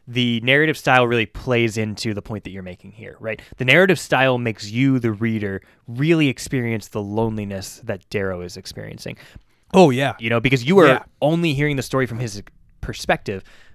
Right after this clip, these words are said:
Speaker 1: and you find yourself, I think, really wanting to know, like, "Well, what is Mustang thinking? You know, what is
Speaker 2: Yeah.
Speaker 1: Severo thinking?
Speaker 2: Yeah.
Speaker 1: Like, what is Cassius, the Jackal? What is Ares thinking?" <laughs> Right? Like,
Speaker 2: <laughs>
Speaker 1: whoever
Speaker 2: Yeah.
Speaker 1: that is, I don't even know who Ares is,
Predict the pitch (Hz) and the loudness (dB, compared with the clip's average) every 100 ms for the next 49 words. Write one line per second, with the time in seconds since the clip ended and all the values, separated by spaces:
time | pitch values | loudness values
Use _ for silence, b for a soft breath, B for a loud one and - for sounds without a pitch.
0 | - 123 120 113 131 123 104 180 214 196 | -12 -6 -6 -6 -8 -8 -6 -6 -4 -4
1 | 196 - - 180 113 135 123 101 101 127 | -4 -4 -8 -8 -4 -2 -2 -4 -2 0
2 | 143 135 107 127 139 101 - b b _ | 0 -6 -4 -2 0 -2 -6 b b _
3 | 131 110 123 160 110 104 165 - 104 98 | 0 2 0 -2 -6 -10 -10 -10 -12 -12
4 | - 87 98 95 _ _ - 117 113 131 | -16 -18 -18 -20 _ _ -2 2 4 4
5 | 117 135 277 170 131 113 98 92 90 147 | 2 4 6 6 4 2 -8 -14 -6 -2
6 | 226 113 123 123 113 b b b - 151 | -2 0 2 2 -2 b b b -4 -2
7 | 143 120 98 - 104 127 127 - 98 107 | -2 -6 -10 -12 -4 0 0 0 0 2
8 | 147 143 127 123 151 139 92 - - - | 4 2 0 0 0 0 -4 -12 -16 -14
9 | 95 - 92 78 110 143 123 160 - - | -14 -16 -16 -10 -4 -2 2 2 0 -18
10 | _ 139 147 233 208 269 - 190 190 208 | _ -6 6 6 8 4 4 8 10 10
11 | 190 190 240 160 202 220 226 294 262 185 | 10 10 10 8 6 4 6 8 8 6
12 | 143 131 117 110 269 90 226 | 4 2 2 6 6 6 0